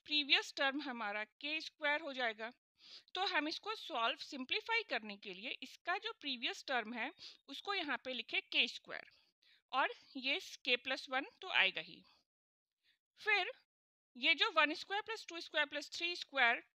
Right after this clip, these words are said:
to के स्क्वायर है, उसके प्लेस पे हम लोग जो इक्वेशन वन का जो वैल्यू लाए थे, वो हमारा था k by six into k plus one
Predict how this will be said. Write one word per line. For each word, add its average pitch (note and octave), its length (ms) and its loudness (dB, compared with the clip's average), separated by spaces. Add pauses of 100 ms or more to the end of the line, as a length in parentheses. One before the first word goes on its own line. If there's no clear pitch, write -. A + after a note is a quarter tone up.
to D4+ 60 -14 (160)
के F#4 340 8
स्क्वायर G#3+ 340 2
है, A#3 220 -6 (340)
उसके F#4+ 340 2
प्लेस A4 360 4
पे A4+ 120 -2
हम D4+ 220 0
लोग D#4+ 120 -6
जो F4 80 0
इक्वेशन F#4 540 -2
वन C4 240 2
का G4 140 -2
जो G#4 120 -4
वैल्यू B3+ 380 -2
लाए G#3+ 200 0 (100)
थे, D4 120 -4 (340)
वो D#4 160 -6
हमारा D#4 360 0 (100)
था E4 120 2 (160)
k B3+ 200 0
by D#4 80 4 (120)
six - 360 -4 (160)
into A#3+ 300 -8 (120)
k C#4 100 0 (100)
plus G#4+ 260 -4
one C#4+ 160 -2